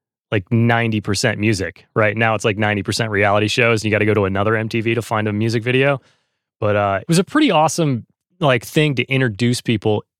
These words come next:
into records. I mean, that's probably how I ended up a musician, 'cause I was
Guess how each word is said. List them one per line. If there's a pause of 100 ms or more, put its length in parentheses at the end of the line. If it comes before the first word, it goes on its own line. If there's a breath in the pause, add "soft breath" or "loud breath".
into
records.
I
mean,
that's
probably
how
I
ended
up
a
musician,
'cause
I
was